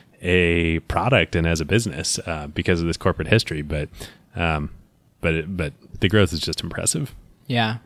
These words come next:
Speaker 2: Yeah, yeah. All right, on to grade the acquisition. Um, I'm giving it a B minus. I thought I was gonna be much
Speaker 1: Which
Speaker 2: harsher.
Speaker 1: acquisition are we grading here?
Speaker 2: I, I'm grading the Microsoft acquisition,
Speaker 1: Okay.
Speaker 2: yeah.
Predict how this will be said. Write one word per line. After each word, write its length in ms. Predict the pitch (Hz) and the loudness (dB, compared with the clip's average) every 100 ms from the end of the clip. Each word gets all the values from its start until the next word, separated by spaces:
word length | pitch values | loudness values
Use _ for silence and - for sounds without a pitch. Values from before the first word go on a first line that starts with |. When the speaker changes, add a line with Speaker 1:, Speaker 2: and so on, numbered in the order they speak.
| _ _ _ _ | _ _ _ _
Speaker 2:
Yeah, 140 | 107 104 | -4 -2
yeah. 200 | 110 110 - - - - 139 | -2 -4 -8 -18 -18 -2 4
All 60 | |
right, 160 | 131 123 | 6 6
on 180 | 143 147 | 6 6
to 60 | |
grade 220 | 139 139 135 | 8 6 8
the 80 | |
acquisition. 600 | 123 120 117 110 95 104 - _ | 4 4 2 2 0 -2 -6 _
Um, 520 | 127 117 110 107 110 113 - _ _ - _ _ _ _ - | 0 2 4 2 0 -2 -10 _ _ -12 _ _ _ _ 0
I'm 140 | 131 | 4
giving 200 | 135 143 | 6 6
it 80 | 143 | 6
a 40 | |
B 160 | 131 135 | 6 6
minus. 600 | 131 110 117 143 - - - _ _ _ _ - | 6 6 4 4 2 0 -6 _ _ _ _ -6
I 400 | 104 110 113 113 | 2 4 6 4
thought 200 | - 123 | 4 6
I 40 | |
was 120 | 120 120 | 6 6
gonna 120 | 123 | 6
be 80 | 117 | 8
much 180 | 113 | 10
Speaker 1:
Which 140 | 147 170 | 10 10
Speaker 2:
harsher. 120 | 147 139 | 6 8
Speaker 1:
acquisition 340 | 127 127 127 | 8 8 8
are 100 | 104 | 6
we 100 | 92 | 6
grading 360 | 85 90 80 78 | 6 6 4 4
here? 100 | 82 | 4
Speaker 2:
I, 120 | 139 151 | 4 6
I'm 160 | 151 | 6
grading 180 | 151 139 | 8 8
the 60 | 123 | 6
Microsoft 440 | 110 120 113 104 | 2 2 0 0
acquisition, 400 | 98 92 98 87 | -4 0 2 2
Speaker 1:
Okay. 100 | - | 0
Speaker 2:
yeah. 140 | 90 | -4